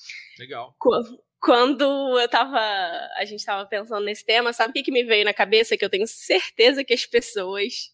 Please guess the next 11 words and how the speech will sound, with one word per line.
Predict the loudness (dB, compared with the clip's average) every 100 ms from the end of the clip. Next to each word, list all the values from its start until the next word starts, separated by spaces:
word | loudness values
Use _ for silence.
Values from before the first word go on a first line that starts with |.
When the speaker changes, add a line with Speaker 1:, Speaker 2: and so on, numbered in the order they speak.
| _
Speaker 2:
que | -6
tão | -4
ouvindo | -4 -4 -4
a | -4
gente | -2 -4 -6 -2
já | -2
viram. | -2 -2 -2 -2 -8 _ -20 -20 _ -20 -4
Speaker 1:
Hum. |
Speaker 2:
Aqueles | -4 0 2 4 2 -4 -6 -6
chats | -2 0 2 2 0 -6 -8
de | -8 -6 -4 -4